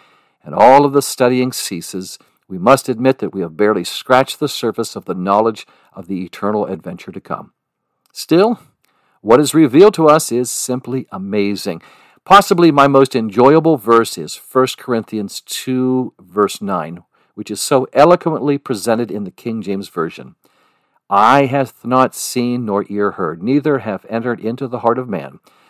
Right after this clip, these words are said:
the things which God hath prepared for them that love him." And just as exciting as verse ten, "But God hath revealed them unto us by his Spirit, for the Spirit searcheth all things, yea, the deep things of God."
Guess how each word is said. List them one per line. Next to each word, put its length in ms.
the 100
things 500
which 260
God 380
hath 220
prepared 480
for 240
them 480
that 220
love 280
him." 280
And 140
just 200
as 120
exciting 500
as 100
verse 260
ten, 300
"But 180
God 260
hath 220
revealed 520
them 280
unto 340
us 220
by 200
his 120
Spirit, 340
for 120
the 100
Spirit 360
searcheth 460
all 260
things, 360
yea, 140
the 120
deep 340
things 280
of 160
God." 320